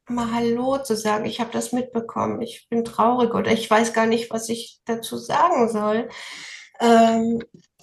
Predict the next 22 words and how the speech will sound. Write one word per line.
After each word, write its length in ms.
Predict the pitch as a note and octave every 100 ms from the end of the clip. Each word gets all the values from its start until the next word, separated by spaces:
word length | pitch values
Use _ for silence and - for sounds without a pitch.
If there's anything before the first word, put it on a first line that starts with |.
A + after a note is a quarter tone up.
| - - - - _ _ _ _ _ -
und 140 | B3+
da 100 | C4
kamen 460 | C4 B3+ B3+ C4+ C#4
die 80 | C4+
unterschiedlichsten 1000 | B3+ C4+ C#4 C#4 C4 B3+ B3 - - B3
Antworten 920 | - B3 F#4+ G4 A#3+ A3+ A3+ A3 A3+
und 320 | A3+ G#3 - -
ich 140 | -
sag 200 | A3+ A3+
jetzt 180 | A#3 -
mal 240 | A3+ G#3+ -
Entschuldigungen 1400 | A3+ G#3 - - - A#3+ A#3+ C4 D4 D4 C#4+ B3+ B3+ A3+
oder 380 | G#3 G#3 -
Ausreden, 920 | A3 A3+ C#4+ - A#3+ A#3 A#3+ B3 C#4 - - - - - - -
aber 340 | A#3 A#3 A#3+
letztendlich 680 | B3 A#3+ - A3+ C#4 C#4+ C#4
war 120 | B3+
es 140 | B3+ -
wie 140 | B3+
ein 160 | B3+ B3
roter 380 | A#3 A#3+ A#3 A3+
Faden. 680 | - G#3 G3+ G#3 A3 G3+